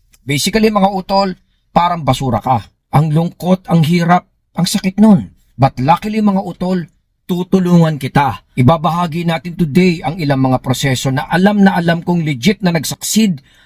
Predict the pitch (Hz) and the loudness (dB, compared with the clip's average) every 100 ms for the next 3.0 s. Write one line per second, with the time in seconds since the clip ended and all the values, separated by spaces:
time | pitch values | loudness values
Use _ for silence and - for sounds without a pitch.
0 | - 226 214 202 190 185 165 165 156 131 | -2 -2 0 -2 0 2 2 0 -2 -4
1 | 139 135 135 110 117 - 107 - _ _ | 0 0 0 -6 -8 -8 -12 -14 _ _
2 | 151 139 151 143 180 226 208 196 196 | 0 2 2 2 2 2 0 0 0